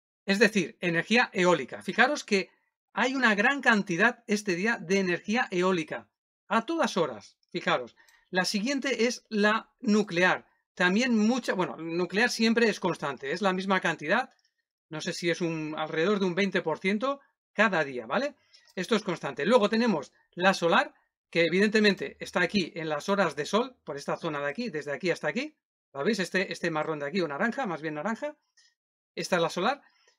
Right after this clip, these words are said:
Y cuando no tenemos la solar, ¿de dónde tiramos también? Tiramos de la hidráulica, que es esto de azul de aquí. Esto de azul, hidráulica de, de madrugada, hidráulica antes de que salga el sol, hidráulica cuando se ha ido el sol.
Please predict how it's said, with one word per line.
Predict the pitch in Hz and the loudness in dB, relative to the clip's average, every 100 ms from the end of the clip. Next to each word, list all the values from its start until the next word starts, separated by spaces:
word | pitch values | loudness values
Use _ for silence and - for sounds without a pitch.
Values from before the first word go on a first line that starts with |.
| _ | _
Y | 233 226 | 2 4
cuando | 226 214 | 4 4
no | 254 | 0
tenemos | 277 269 262 | -2 -2 -2
la | 254 | -2
solar, | 226 269 294 - | 0 2 2 0
¿de | 180 170 196 | -4 0 2
dónde | 202 247 247 | 4 4 2
tiramos | 233 233 208 | 2 2 2
también? | 233 254 165 - _ _ | 0 0 -4 -6 _ _
Tiramos | - 180 240 247 185 | -4 2 2 2 2
de | 214 | 2
la | 226 - | 0 -2
hidráulica, | 175 175 196 165 147 | -2 4 6 4 0
que | 151 | 0
es | 185 | -2
esto | 208 202 | 0 -2
de | |
azul | 156 226 | 0 -2
de | 156 | -2
aquí. | 135 120 - _ | -6 -10 -18 _
Esto | - - | -10 -4
de | 165 | -4
azul, | - 285 - _ _ | -4 -6 -8 _ _
hidráulica | 170 160 226 208 - 123 - - | -4 2 4 2 0 -6 -10 -14
de, | 151 151 147 135 127 | -6 -4 -2 -4 -8
de | 127 | -10
madrugada, | 135 139 131 185 254 302 - _ _ _ _ | -8 -8 -2 0 2 0 -4 _ _ _ _
hidráulica | 196 160 185 233 233 185 160 | -10 -2 2 4 4 2 0
antes | 180 202 165 | 0 0 -2
de | - | -2
que | 160 | -2
salga | 170 156 156 | -2 0 0
el | |
sol, | - 247 311 - _ _ _ - | 4 2 2 -4 _ _ _ -10
hidráulica | 175 160 196 226 226 262 | -6 2 4 4 2 0
cuando | 214 185 175 170 | 2 2 2 0
se | 175 | 0
ha | 185 | 0
ido | 202 | 2
el | 185 | 0
sol. | - 147 107 | 0 -2 -4